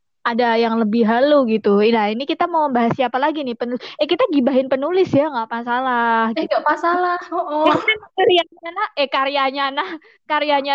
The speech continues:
Speaker 1: tuh fenomenal gitu loh.
Speaker 2: Iya.
Speaker 1: Membahana kayaknya gitu. Ayo, eh, siapa lagi,
Speaker 2: Siapa?
Speaker 1: Bil? Penulis yang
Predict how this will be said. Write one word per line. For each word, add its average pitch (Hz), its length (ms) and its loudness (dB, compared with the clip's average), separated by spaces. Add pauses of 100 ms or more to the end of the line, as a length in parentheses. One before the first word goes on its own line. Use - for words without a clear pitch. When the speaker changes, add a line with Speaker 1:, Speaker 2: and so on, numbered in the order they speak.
Speaker 1:
tuh 403 100 -4
fenomenal 302 880 2
gitu 226 220 -2
loh. 202 800 2 (400)
Speaker 2:
Iya. 269 160 4
Speaker 1:
Membahana 277 380 2 (100)
kayaknya 233 560 -6
gitu. 220 320 0 (1400)
Ayo, 254 320 0
eh, 247 180 0 (540)
siapa 285 320 0
lagi, 302 160 -2
Speaker 2:
Siapa? 254 160 -2
Speaker 1:
Bil? 214 80 -2 (400)
Penulis 277 400 -2
yang 262 200 -10